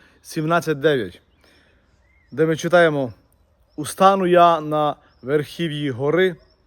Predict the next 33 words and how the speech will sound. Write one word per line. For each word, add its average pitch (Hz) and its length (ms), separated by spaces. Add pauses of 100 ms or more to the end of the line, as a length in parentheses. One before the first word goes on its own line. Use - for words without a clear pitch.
(440)
і 139 100
візьму 147 480 (560)
Божу 151 260
палицю 160 540
у 139 120
руки». 127 360 (1500)
Це 160 100
в 156 40
мене 151 160
не 147 120
Божа 165 220
палиця, 135 360
це 147 120
в 143 40
мене 151 200
м-, 135 80 (380)
мотика, 139 680 (320)
але 143 160
я 151 80
так 131 160
взяв 139 260
для 139 140
візуалізації. 139 760 (720)
Чому? 208 340 (400)
Бо 170 380 (720)
вчора 202 380
буквально 143 440
дали 139 240
мені 165 160
потримати 151 480
палицю 151 420
в - 20
руках, 127 440